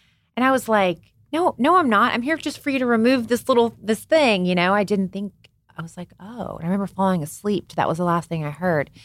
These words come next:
And then when I woke up in the recovery room, it was clear that they did pretty invasive surgery.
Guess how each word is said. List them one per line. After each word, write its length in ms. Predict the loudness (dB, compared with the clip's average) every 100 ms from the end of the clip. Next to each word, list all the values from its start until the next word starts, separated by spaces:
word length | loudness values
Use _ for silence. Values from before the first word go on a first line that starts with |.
| -20 _ _ _ _
And 100 | -2
then 100 | 0
when 100 | 2
I 80 | 2
woke 260 | 2 0 0
up 200 | -2 -2
in 100 | -10
the 60 | -6
recovery 420 | -6 -4 -2 0
room, 220 | 0 -2 -4
it 60 |
was 120 | -10
clear 640 | -16 -10 0 2 2 0 0
that 200 | -2 -2
they 260 | 0 2 0
did 340 | -2 -4 -4 -10
pretty 180 | -8
invasive 460 | -8 -4 -6 -6 -20
surgery. 540 | -18 -20 -18 -18 -18